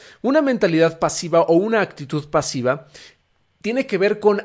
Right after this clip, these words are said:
alguien que siempre se victimiza o trata de hacerse menos en todas las situaciones complicadas que quieren aprender. Entonces, ustedes me dijeron matemáticas, física, biología, un examen de admisión, inglés y demás.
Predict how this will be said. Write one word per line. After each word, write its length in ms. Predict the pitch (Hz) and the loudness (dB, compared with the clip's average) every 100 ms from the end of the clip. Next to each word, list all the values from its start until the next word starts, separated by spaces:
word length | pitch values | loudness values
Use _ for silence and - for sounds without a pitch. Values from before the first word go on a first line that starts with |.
| - | -4
alguien 500 | 208 254 196 143 165 | -2 0 0 -2 -4
que 300 | 202 190 180 - | -2 0 0 -2
siempre 400 | - 220 - 226 | -4 0 0 0
se 160 | 202 | 0
victimiza 800 | 165 - - 156 226 240 254 - | -4 -6 -8 -6 -4 2 2 2
o 220 | 190 185 190 | 0 0 2
trata 340 | 226 240 240 | 0 2 2
de 140 | 220 | 2
hacerse 680 | 175 - 214 208 - 220 214 - | 2 2 0 0 2 2 0 -8
menos 720 | 165 170 226 254 147 120 - 175 | -8 -2 0 0 -2 -6 -8 -6
en 240 | 165 160 | -6 0
todas 240 | 196 208 | 2 4
las 100 | 175 | 2
situaciones 720 | - 135 139 123 170 165 170 170 | -6 -6 -6 -4 -4 -2 -4 -6
complicadas 640 | 147 127 135 151 151 156 | -10 -8 -4 0 0 -2
que 100 | 131 | -6
quieren 280 | 143 135 135 | -6 -4 -4
aprender. 420 | 131 147 165 170 | -4 -4 0 -2
Entonces, 400 | 113 151 139 131 | -2 -6 -6 -8
ustedes 300 | - 196 180 | -4 -2 -2
me 100 | 170 | -4
dijeron 300 | 143 165 143 | -6 -6 -4
matemáticas, 680 | 127 - 156 170 165 90 - | -6 -4 -4 -6 -8 -12 -10
física, 460 | 175 151 - 92 | -10 -10 -12 -12
biología, 640 | 101 120 117 113 190 156 110 | -8 -8 -8 -8 -4 -2 -2
un 160 | 143 | -4
examen 280 | 165 165 165 | -6 -6 -4
de 60 | 139 | -6
admisión, 460 | 123 113 175 143 | -6 -4 -2 -2
inglés 420 | 143 127 160 160 131 | -6 -6 -2 -2 -2
y 40 | |
demás. 300 | 139 165 | -2 -2